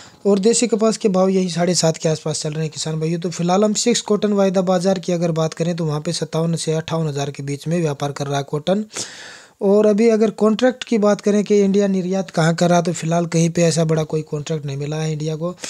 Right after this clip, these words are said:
वो क्वालिटी का मेन रीज़न बता रहे हैं इस बार की क्वालिटी अच्छी नहीं है नरमा की। और आगे बात करें कि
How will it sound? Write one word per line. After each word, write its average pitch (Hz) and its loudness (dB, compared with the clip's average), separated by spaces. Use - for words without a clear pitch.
वो 190 -2
क्वालिटी 208 2
का 202 0
मेन 196 2
रीज़न 175 -2
बता 170 -2
रहे 180 0
हैं 190 -2
इस 165 -8
बार 180 0
की 170 -6
क्वालिटी 170 -4
अच्छी 156 -6
नहीं 160 0
है 160 0
नरमा 165 -2
की। 185 -6
और 196 2
आगे 185 0
बात 196 -2
करें 202 -2
कि 208 -2